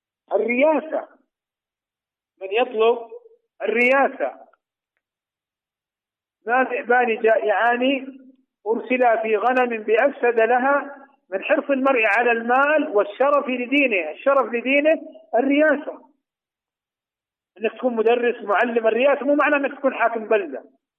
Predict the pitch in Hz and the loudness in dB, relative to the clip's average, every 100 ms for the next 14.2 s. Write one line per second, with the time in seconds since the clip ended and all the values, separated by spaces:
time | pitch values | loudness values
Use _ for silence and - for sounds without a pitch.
0 | _ _ 285 339 330 302 285 240 - 311 | _ _ 0 2 4 2 0 -4 -4 -4
1 | 330 302 285 285 320 202 - - _ _ | -2 0 0 2 0 -2 -12 -20 _ _
2 | _ _ _ _ _ _ _ _ _ _ | _ _ _ _ _ _ _ _ _ _
3 | - 220 254 262 285 262 254 254 240 208 | -8 -2 0 2 2 2 0 2 2 0
4 | 165 - - _ - 196 208 226 233 285 | -2 -12 -20 _ -10 -2 2 2 2 0
5 | 240 - - - _ _ _ _ _ - | 0 -4 -20 -20 _ _ _ _ _ -6
6 | 294 240 226 202 180 - 185 170 185 170 | -4 -2 0 -2 -4 -4 -2 -2 -6 -12
7 | - - _ _ _ - 202 254 294 226 | -16 -20 _ _ _ -10 -2 2 2 2
8 | 196 143 - 196 214 277 302 277 262 269 | 0 -2 -4 -2 0 0 0 0 2 2
9 | 247 233 254 247 214 220 220 220 220 254 | 0 0 0 2 0 0 0 2 2 2
10 | 240 190 202 240 - - - _ _ _ | 2 2 2 0 -4 -14 -20 _ _ _
11 | _ _ _ _ _ - 208 302 302 294 | _ _ _ _ _ -4 0 2 4 4
12 | 320 302 - 143 - - _ _ _ _ | 4 2 0 -8 -10 -20 _ _ _ _
13 | _ _ _ _ _ 185 247 247 233 269 | _ _ _ _ _ -2 0 0 0 0
14 | 320 277 | -2 -4